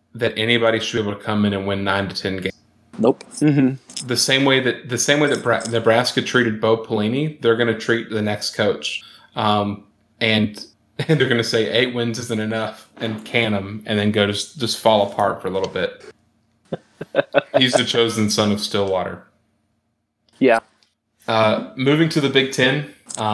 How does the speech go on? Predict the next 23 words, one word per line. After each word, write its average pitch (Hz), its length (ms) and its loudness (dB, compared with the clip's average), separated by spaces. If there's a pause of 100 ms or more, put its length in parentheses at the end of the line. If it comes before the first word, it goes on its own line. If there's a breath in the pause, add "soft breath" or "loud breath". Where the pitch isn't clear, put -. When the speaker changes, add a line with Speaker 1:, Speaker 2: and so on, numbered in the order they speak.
Speaker 1:
I'm 117 100 0
not 139 140 2
gonna 139 140 -2
go 131 100 -2
in 127 80 -4
the 127 120 0
order 123 160 -2
that 113 100 2
I 104 60 0
wrote 110 260 2
it - 80 -6
here 110 160 0
on 104 140 0
our 104 100 -2
notes, 101 320 0
which - 140 -14
is 104 120 0
fine. 104 300 -2
I 113 120 0
wanna 151 180 2
start 175 260 -2
with 151 160 -4
Rutgers. 190 800 -8